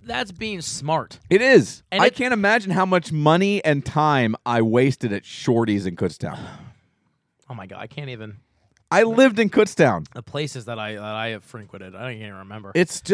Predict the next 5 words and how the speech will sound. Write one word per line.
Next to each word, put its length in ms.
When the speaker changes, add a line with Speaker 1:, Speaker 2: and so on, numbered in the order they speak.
Speaker 1:
Remember 120
Champions? 640
Speaker 2:
No. 500
I 140
don't. 440